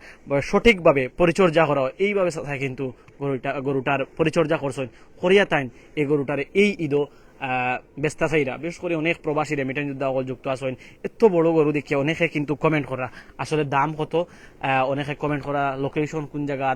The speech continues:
আর অনেকে কালার দেওয়া, খুবই সুন্দর একটা কালার। আসলে যে কালারটা অনেকে কিন্তু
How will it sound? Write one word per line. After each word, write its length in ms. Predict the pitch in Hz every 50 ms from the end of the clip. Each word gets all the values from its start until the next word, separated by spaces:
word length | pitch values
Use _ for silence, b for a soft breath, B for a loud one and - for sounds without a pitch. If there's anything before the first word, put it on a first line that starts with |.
| - - -
আর 140 | 131 127 131
অনেকে 220 | 131 139 135 156
কালার 280 | 143 - 160 156 156 147
দেওয়া, 180 | 143 135 139
খুবই 260 | 139 - - 233 240 226
সুন্দর 380 | - 190 165 151 147 165 180
একটা 200 | 180 160 - 156
কালার। 260 | 143 - 139 135 127 117 B B B B B
আসলে 240 | - - 190 180 175
যে 200 | 143 131 160 208
কালারটা 520 | 208 - 196 190 196 185 175 - 151 131 120 b b b b _ -
অনেকে 260 | 170 202 208 202 196
কিন্তু 420 | 180 196 185 156 - 175 170 160